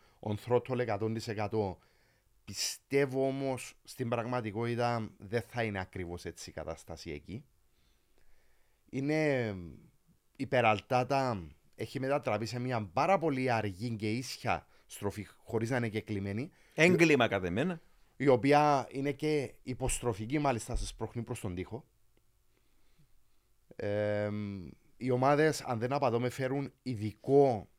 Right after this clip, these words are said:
Speaker 1: ε, τέρπο για τη συγκεκριμένη πίστα, διότι είναι ψηλά και
Speaker 2: Το
Speaker 1: είναι πιο
Speaker 2: υψόμετρο.
Speaker 1: αραιή η πυκνότητα του αέρα. Άρα χρειάζονται εξειδικευμένο, ε, συγγνώμη, διαφορετικό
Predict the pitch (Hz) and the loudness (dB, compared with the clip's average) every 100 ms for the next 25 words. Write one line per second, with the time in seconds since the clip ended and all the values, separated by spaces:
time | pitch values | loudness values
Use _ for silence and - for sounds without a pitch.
0 | _ - 95 95 92 - 123 117 - 107 | _ -6 -4 -2 -4 -2 0 0 0 -2
1 | 107 98 - 98 101 104 107 101 104 - | 0 -4 -8 -8 -6 -4 -2 -4 -6 -6
2 | 110 104 104 117 117 - - - 98 113 | -2 0 0 -2 -2 -4 -6 -6 -2 0
3 | 110 - - - _ 113 107 120 - 143 | -2 -4 -16 -20 _ -2 2 0 4 6
4 | 135 131 - 127 117 110 113 110 113 113 | 8 8 8 4 6 4 2 -2 -2 0
5 | 107 107 104 107 107 104 101 101 87 _ | 2 2 0 2 2 2 0 -2 -6 _
6 | _ _ 107 110 101 113 113 113 113 113 | _ _ 0 0 2 2 2 2 0 2
7 | 104 - _ _ _ _ 117 - - 113 | 2 0 _ _ _ _ -8 -6 -4 0
8 | 104 95 107 117 120 117 92 117 101 - | 2 2 2 0 0 -2 -2 -4 -4 -4
9 | 110 104 - - 98 113 110 107 101 98 | -2 -2 -4 -16 0 2 2 0 0 0
10 | 127 - | 0 -2